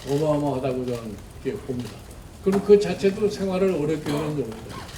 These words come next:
근데 그러면 통신비를 절감할 수 있는 방안은 없겠느냐? 저희 보기에 최근에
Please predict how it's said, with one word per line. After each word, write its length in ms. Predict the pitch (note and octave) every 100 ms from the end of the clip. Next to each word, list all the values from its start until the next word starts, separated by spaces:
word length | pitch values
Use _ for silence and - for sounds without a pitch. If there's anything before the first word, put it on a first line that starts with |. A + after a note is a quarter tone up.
| - - - -
근데 220 | G3+ G3
그러면 260 | G3+ D3+ - -
통신비를 800 | G#3+ F#3+ G#3+ G3+ G#3 A3+ A3+ E3+ - - -
절감할 500 | - D#3+ F#3 F3 E3+
수 160 | - E3+
있는 300 | E3 F3+ -
방안은 440 | C#3 C#3+ D#3+ C#3+
없겠느냐? 420 | A#2 G#2+ A#2 A2+ G2 - - - - - - - - - - -
저희 240 | E3+ F#3
보기에 420 | E3+ F3 F#3 F3+ E3+
최근에 360 | E3 D#3+ E3